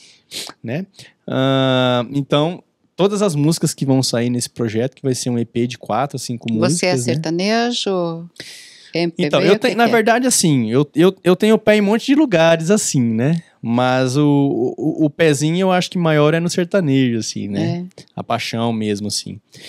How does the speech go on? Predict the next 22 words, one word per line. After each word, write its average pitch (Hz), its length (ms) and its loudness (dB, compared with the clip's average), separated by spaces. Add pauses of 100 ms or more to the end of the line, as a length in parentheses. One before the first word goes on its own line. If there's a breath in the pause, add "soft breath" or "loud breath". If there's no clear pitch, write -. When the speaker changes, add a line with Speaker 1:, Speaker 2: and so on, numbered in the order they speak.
(360 loud breath)
Speaker 1:
Mas 143 640 2 (220)
nesse 151 420 2
projeto, 151 560 4
inclusive, 147 680 -4
a 151 60 0
proposta 147 720 -2
é, 110 320 -6 (640 soft breath)
ah, 117 680 -2 (680)
ser - 180 0
um - 20 4
repertório 156 540 2
bem 208 180 -2
diversificado, 202 800 -4
Tamires. 98 640 -14
Speaker 2:
Ah, 160 160 -6
é? 170 200 -6 (180)
Speaker 1:
Né, 101 180 -8
então, 117 300 -8
nesse 127 200 -4
primeiro 147 460 2
vai 143 240 0
sair 123 500 -2